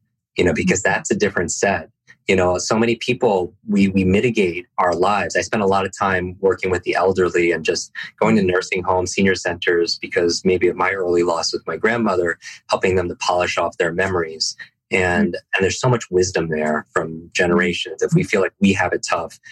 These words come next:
Speaker 1: it gives you a lot of perspective. And, um, but one of the things you hear also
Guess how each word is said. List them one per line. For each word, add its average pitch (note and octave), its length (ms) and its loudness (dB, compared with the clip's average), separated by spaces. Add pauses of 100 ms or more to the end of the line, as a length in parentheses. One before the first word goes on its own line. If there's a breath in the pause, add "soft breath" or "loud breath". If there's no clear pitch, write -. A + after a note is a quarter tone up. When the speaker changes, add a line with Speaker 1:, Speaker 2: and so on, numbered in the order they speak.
(180 loud breath)
Speaker 1:
it - 80 -2
gives F#2 180 0
you F#2 160 4
a E2+ 80 2
lot F2 140 0
of - 100 -10
perspective. - 760 -4 (440 loud breath)
And, F#2 360 0
um, F2 380 -2 (320)
but G#2 120 2
one G#2+ 140 2
of B2+ 60 0
the A2 80 -4
things G#2+ 220 0
you E2+ 120 -6
hear B2 200 2
also F2+ 600 -2